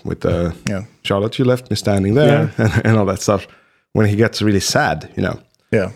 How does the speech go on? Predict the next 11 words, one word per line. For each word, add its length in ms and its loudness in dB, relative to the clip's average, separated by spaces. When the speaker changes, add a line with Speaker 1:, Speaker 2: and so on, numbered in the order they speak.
Speaker 1:
And 180 6
the 60 4
Speaker 3:
Mm. 60 2
Speaker 1:
song 200 2
takes 240 0
a 60 0
sad 340 0
turn, 260 2
and 80 2
it's 180 -2
really, 540 2